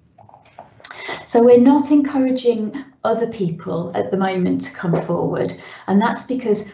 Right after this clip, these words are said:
we're still trying to get the vaccine to the people who are at the greatest risk. Um, and there's lots of interest and lots of phone calls to G P practices, so we do want to make sure that the people who need to can get through.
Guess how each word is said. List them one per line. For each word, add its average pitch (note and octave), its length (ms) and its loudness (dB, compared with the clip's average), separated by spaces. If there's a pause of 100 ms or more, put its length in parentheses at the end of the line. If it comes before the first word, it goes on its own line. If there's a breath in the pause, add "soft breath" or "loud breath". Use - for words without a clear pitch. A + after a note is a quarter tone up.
we're G3+ 60 0
still A#3 320 -2
trying G3+ 260 -2
to F3+ 140 -6
get - 200 -4
the F3+ 80 -2
vaccine F3 540 -2
to F#3 160 0
the F#3 100 2
people F#3 360 0
who F#3 220 2
are F3+ 120 2
at F3+ 120 -2
the F#3+ 80 -4
greatest F3+ 540 -4
risk. - 460 -4 (400 loud breath)
Um, F#3 340 2
and F#3+ 160 2
there's F#3+ 160 2
lots B3 320 4
of F#3 80 -2
interest F3+ 560 -2
and F3+ 180 0
lots G3+ 260 -2
of - 80 -12
phone F#3 200 -4
calls F3 260 -6
to - 100 -16
G F3 160 -8
P F3 160 -6
practices, - 600 -8
so F3+ 140 -6
we F3+ 120 0
do F#3 100 -6
want B3 160 -6
to - 100 -8
make F#3+ 160 -2
sure F3+ 220 -2
that F3 100 -2
the F#3+ 80 -8
people F3+ 300 -2
who F3+ 120 0
need F3+ 280 2
to E3+ 180 -4
can E3+ 200 -2
get F3 240 -2
through. E3+ 420 -2